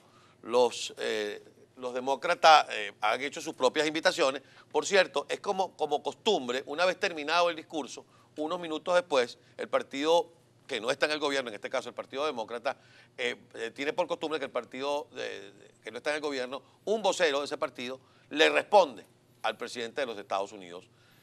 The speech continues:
porque ya les han hecho llegar a ellos el texto del discurso. Aunque yo no tengo ningún temor en afirmar que en cualquier momento va a improvisar una que otra línea.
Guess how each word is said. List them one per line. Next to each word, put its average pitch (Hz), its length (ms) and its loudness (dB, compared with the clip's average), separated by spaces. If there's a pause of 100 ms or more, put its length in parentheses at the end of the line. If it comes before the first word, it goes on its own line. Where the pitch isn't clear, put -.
(140)
porque 120 340 -2
ya 113 140 0
les 135 120 0
han 139 120 -2
hecho 127 200 -4
llegar 117 240 4
a 120 100 6
ellos 113 160 -4
el 107 140 -8
texto - 320 -4
del 92 80 -4
discurso. - 480 -18
Aunque 131 340 -8
yo 165 300 -4 (300)
no 131 380 -8 (280)
tengo 127 480 -8
ningún 120 420 -14
temor 117 380 -6 (300)
en 113 120 -10
afirmar 104 380 -10
que 127 140 -12
en 113 80 -14
cualquier 110 380 -10
momento 104 420 -12
va 90 80 -4
a - 20 -12
improvisar 90 500 -12 (120)
una 101 180 -14
que 87 100 -18
otra 90 220 -12
línea. 78 280 -20